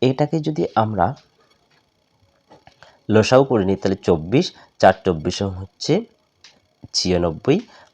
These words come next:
আর উপরে এক, তাহলে হচ্ছে ছিয়ানব্বই থেকে এক বাদ দিলে পঁচানব্বই, নিচে চব্বিশ। তো চব্বিশ দিয়ে পঁচানব্বইকে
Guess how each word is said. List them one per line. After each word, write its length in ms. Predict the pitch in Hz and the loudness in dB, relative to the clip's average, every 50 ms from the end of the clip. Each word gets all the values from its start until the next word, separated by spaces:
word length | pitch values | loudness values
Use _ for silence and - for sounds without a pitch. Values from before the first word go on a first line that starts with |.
| - | -4
আর 80 | 80 82 80 | -4 -4 -4
উপরে 180 | 76 - 82 82 78 85 | -4 -4 -2 0 0 0
এক, 60 | 104 - _ - | -2 -4 _ -4
তাহলে 180 | 92 85 82 87 82 | -2 -2 -2 -4 -6
হচ্ছে 200 | - - - 87 - | -8 -8 -10 -10 -8
ছিয়ানব্বই 380 | - - 87 82 82 76 - - - | -4 -4 -4 -4 -4 -6 -6 -6 -4
থেকে 120 | 92 82 80 | -2 -2 -2
এক 40 | 71 73 | -2 -4
বাদ 100 | 80 78 - | -8 -8 -8
দিলে 140 | 78 80 76 - | -8 -10 -10 -10
পঁচানব্বই, 560 | - - - 95 95 98 92 95 123 127 143 160 - - - _ _ - 87 85 | -12 -8 -6 -4 -2 -2 -2 -2 -2 -2 -2 -2 -4 -12 -20 _ _ -8 -6 -6
নিচে 220 | 80 73 - 85 - - | -6 -4 -6 -8 -8 -6
চব্বিশ। 340 | - 78 - - - 78 73 - _ - - - - | -8 -8 -8 -10 -16 -16 -16 -16 _ -20 -18 -8 -4
তো 60 | - 110 - | -4 0 6
চব্বিশ 280 | - 110 92 110 135 143 143 | 6 4 6 6 0 0 0
দিয়ে 120 | 165 160 - - | 0 -4 -4 -4
পঁচানব্বইকে 920 | 92 - 110 113 127 131 - - - _ _ _ - - 107 113 - 135 | -6 -4 -4 -6 -6 -10 -12 -16 -20 _ _ _ -10 -6 -6 -2 -2 -2